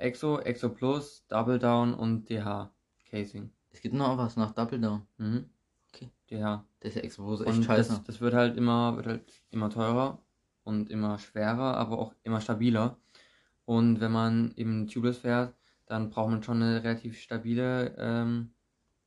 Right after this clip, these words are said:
Speaker 1: Karkasse.
Speaker 2: Guck mal, das kommt jetzt bei mir auch dazu.
Speaker 1: Es geht, es geht aber auch so, wie du bei mir siehst. Ähm, ja, und die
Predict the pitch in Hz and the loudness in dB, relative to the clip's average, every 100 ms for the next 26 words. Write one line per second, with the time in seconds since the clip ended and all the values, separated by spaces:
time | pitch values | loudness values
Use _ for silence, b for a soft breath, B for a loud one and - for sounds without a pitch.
0 | _ _ 113 110 110 117 120 117 _ _ | _ _ -14 -10 -8 -6 -6 -8 _ _
1 | - 123 110 123 113 113 123 117 110 113 | -4 -2 0 0 0 0 2 4 2 0
2 | 104 - 107 - - - 117 117 - 123 | -4 -6 -10 -12 -14 -2 0 0 -2 -2
3 | 110 123 123 117 117 - 110 113 117 117 | 2 4 6 4 2 -6 -2 2 2 0
4 | 110 113 113 113 117 117 123 131 - _ | 0 0 0 2 2 2 0 0 -6 _
5 | _ _ _ _ _ _ - 113 113 113 | _ _ _ _ _ _ -4 -2 2 2
6 | 113 - _ _ _ _ _ _ _ _ | 0 -6 _ _ _ _ _ _ _ _
7 | _ _ _ _ _ 113 110 107 110 107 | _ _ _ _ _ 0 2 2 0 2
8 | 110 110 107 | 2 2 0